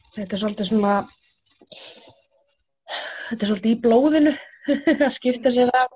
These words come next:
stjórnmálum. Ég er svona uppalin við svona,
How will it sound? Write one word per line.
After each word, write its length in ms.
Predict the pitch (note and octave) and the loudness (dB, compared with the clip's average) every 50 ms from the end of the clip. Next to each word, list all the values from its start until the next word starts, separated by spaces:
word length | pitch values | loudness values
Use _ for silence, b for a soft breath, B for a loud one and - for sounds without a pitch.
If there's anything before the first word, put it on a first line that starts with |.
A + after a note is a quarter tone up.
| _ - | _ -20
stjórnmálum. 720 | - - - B3+ B3+ B3+ - B3+ B3+ B3+ B3+ C4 A#3+ A#3 B3 | -18 -6 -4 -4 -4 -4 -6 -10 -8 -8 -8 -8 -10 -10 -10
Ég 180 | A3+ A3 A3 A3 | -8 -8 -8 -6
er 40 | G#3 | -8
svona 160 | G#3+ - - | -6 -6 -8
uppalin 640 | A3 - _ - A3+ A3 A3+ A#3 A#3 A3+ A3 A3 A3 | -8 -10 _ -8 -6 -4 -4 -4 -4 -6 -6 -4 -4
við 220 | A3+ A#3 A#3 A#3 _ _ b b b b b b b b b b b b b b _ _ _ - | -4 -6 -6 -8 _ _ b b b b b b b b b b b b b b _ _ _ -10
svona, 340 | A3 A3 A3 A3+ A3+ A#3 | -8 -6 -4 -4 -4 -6